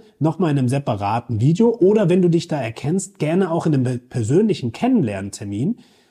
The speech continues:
Dann nehme ich mir nämlich Zeit, eine dreißig Minuten Session für dich, um genau das zu erörtern, wo du gerade stehst und wo die Reise hingehen soll. Von dem her, wenn das was für dich ist, klicke unten mal auf den Link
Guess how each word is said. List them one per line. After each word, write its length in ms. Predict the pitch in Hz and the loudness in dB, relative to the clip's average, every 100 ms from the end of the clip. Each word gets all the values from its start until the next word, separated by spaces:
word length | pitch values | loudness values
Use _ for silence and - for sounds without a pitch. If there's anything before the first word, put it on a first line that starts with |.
| - | -6
Dann 160 | 147 | -2
nehme 200 | 202 247 | 2 2
ich 120 | 240 226 | 2 2
mir 100 | 214 | 2
nämlich 640 | 202 190 185 190 180 - | 2 4 4 4 2 -4
Zeit, 580 | - 101 107 202 - - - | -10 -6 -4 -4 -6 -18 -10
eine 180 | 165 | -8
dreißig 580 | 190 165 220 240 233 190 | -8 -6 -2 0 0 0
Minuten 400 | 208 220 233 196 | 4 4 2 -2
Session 400 | - 123 - 135 | -2 -4 -4 -4
für 120 | - | -2
dich, 220 | 117 175 180 | 0 0 0
um 100 | 147 | 0
genau 280 | 143 156 | 0 0
das 180 | 180 175 | -2 -2
zu 120 | - | -4
erörtern, 540 | 127 101 135 143 113 107 | -6 -6 -8 -6 -4 0
wo 120 | 214 | 0
du 100 | 240 | 0
gerade 320 | 247 185 175 | -2 -4 -2
stehst 480 | 160 - 120 147 - _ _ | -2 -4 -4 -4 -8 _ _
und 220 | - 123 117 | -10 -4 0
wo 100 | 127 | 0
die 100 | 117 | 0
Reise 300 | 113 117 110 | -2 -4 -4
hingehen 480 | 120 120 104 95 | -2 -2 -2 -8
soll. 220 | 92 - - _ _ | -12 -18 -20 _ _
Von 160 | 107 110 | -4 0
dem 160 | 175 | 2
her, 220 | 185 196 196 - - | 2 0 -4 -14 -4
wenn 120 | 143 | 0
das 200 | 196 - | 2 2
was 140 | 180 185 | 0 4
für 100 | 175 | 4
dich 180 | 170 | 4
ist, 200 | 196 196 | 2 0
klicke 300 | - 180 175 | 0 -2 0
unten 220 | 160 165 160 | -4 -2 -2
mal 80 | |
auf 160 | 139 - | -2 -2
den 100 | 117 | 0
Link 320 | 165 285 - | 2 2 -2